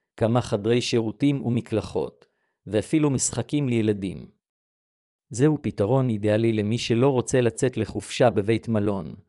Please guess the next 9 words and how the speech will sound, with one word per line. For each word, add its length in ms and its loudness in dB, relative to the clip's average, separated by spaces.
אך 200 -10
צימר 460 0
בגודל 480 0
סטנדרטי 880 0
לא 180 2
מספיק 460 -6
לו. 220 -10
גם 260 2
כאן, 380 -2